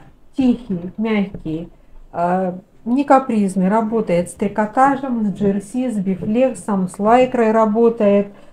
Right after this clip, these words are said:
Ну, то есть, э, естественно, что плоскошовной машиной мы джинс не подшиваем, а это специальная машина для работы с трикотажными эластичными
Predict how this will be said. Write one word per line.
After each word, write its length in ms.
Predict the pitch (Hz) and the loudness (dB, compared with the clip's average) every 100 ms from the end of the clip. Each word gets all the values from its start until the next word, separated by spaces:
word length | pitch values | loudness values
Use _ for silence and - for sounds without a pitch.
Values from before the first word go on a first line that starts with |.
| - | -8
Ну, 180 | 262 240 | -4 -2
то 120 | 240 | 0
есть, 280 | 226 214 - | 0 0 -2
э, 560 | 202 196 196 196 196 196 | 2 4 4 4 2 0
естественно, 580 | 220 254 226 185 180 185 | -2 -4 -4 -2 -2 -4
что 120 | 190 | -4
плоскошовной 680 | 196 190 214 202 202 185 180 | -4 -4 -6 -6 -4 -2 0
машиной 420 | 185 185 185 180 | -2 -2 -4 0
мы 160 | 185 | 0
джинс 380 | 185 190 165 - | 0 -2 -4 -2
не 180 | 208 233 | 0 0
подшиваем, 760 | 208 202 - 180 196 285 330 349 - - _ | -2 -8 -8 -4 2 2 0 -8 -18 -20 _
а 180 | 202 196 | 2 2
это 520 | - 240 233 202 190 - _ _ | 2 0 0 -2 -4 -10 _ _
специальная 540 | 202 - 233 202 185 | -16 -2 2 2 0
машина 600 | 175 185 185 277 330 330 | 0 -2 -4 -6 -6 -4
для 380 | 247 180 196 233 | -4 -2 0 0
работы 480 | 196 170 208 240 208 | 0 -4 -4 -4 -4
с 80 | - | -6
трикотажными 880 | 190 180 175 202 233 247 233 214 190 | -8 -8 -8 -4 -4 -2 -2 -2 -4
эластичными 840 | 165 156 - 233 - 202 190 180 | -10 -12 -10 -10 -8 -4 -2 -4